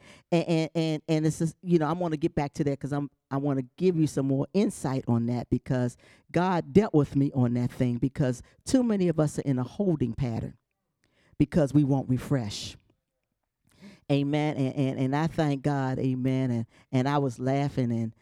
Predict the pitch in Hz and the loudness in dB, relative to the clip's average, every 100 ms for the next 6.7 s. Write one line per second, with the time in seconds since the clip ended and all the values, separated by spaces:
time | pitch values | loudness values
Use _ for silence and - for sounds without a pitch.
0 | _ _ - 127 127 123 120 117 117 110 | _ _ -2 0 2 2 0 -2 -4 -6
1 | - 139 131 127 - 131 131 127 131 127 | -2 0 2 0 0 0 0 0 2 2
2 | 139 131 135 135 135 135 135 - 131 120 | 2 2 0 0 2 0 -2 0 2 4
3 | 110 113 120 127 131 127 131 - 139 113 | 4 2 0 0 0 2 0 0 -2 0
4 | 113 110 117 _ _ - _ _ 143 143 | 0 -2 -4 _ _ -20 _ _ 4 4
5 | 135 139 139 147 151 151 151 143 143 131 | 4 2 2 2 2 4 4 6 6 6
6 | 147 135 127 - 123 110 107 | 6 6 4 2 2 2 -2